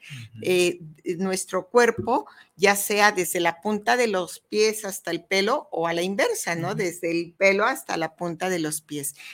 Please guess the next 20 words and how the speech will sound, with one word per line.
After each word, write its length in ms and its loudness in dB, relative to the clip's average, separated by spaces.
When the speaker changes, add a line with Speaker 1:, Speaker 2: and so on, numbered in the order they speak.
Speaker 2:
Y 80 0
entonces 440 -2
ir 140 -2
buscando 800 -2
por 140 -6
allí, 400 -2
identificando 1120 -2
si 240 -2
hay 140 -2
alguna 500 0
parte 460 2
de 120 -2
mi 280 -2
cuerpo 760 -2
que 160 4
me 160 0
esté 880 2
generando 800 0
una 320 -4
molestia, 800 -2